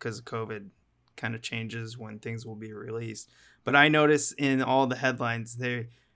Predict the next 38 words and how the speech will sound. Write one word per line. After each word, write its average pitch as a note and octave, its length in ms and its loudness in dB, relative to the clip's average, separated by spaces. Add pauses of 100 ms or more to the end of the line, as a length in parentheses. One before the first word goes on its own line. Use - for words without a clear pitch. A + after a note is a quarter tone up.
(320)
front D#3 260 4
and C#3+ 60 0
center, C3+ 240 2
it's A#2+ 160 -6
like, A2 320 -8 (180)
"Edgar F#3 300 12
Wright D#3+ 320 8
is D3 160 6
doing D3 420 8
Stephen G#3 680 6
King's C3+ 640 6
The E3 240 8
Running C#3+ 340 8
Man." A2+ 480 -4 (240)
And C3 140 -2
I'm D3 100 2
like, D3+ 240 2
"Yeah, D#4+ 200 4 (220)
that's B3+ 260 2
funny." C#3 400 4 (180)
Now F#3 160 12
they're F#3 180 10
like, C#3+ 220 8
"Make D#3 200 6
sure - 160 4
you D3+ 140 2
put D3 200 0
that C3 120 4
in B2 60 -2
the A#2+ 80 -2
title A#2+ 340 0
because A#2 300 -12
that's C3 180 -6
how C3 140 -2
we're A#2+ 100 -6
gonna A#2+ 160 -6
sell A#2 280 -4
it." A2 120 -10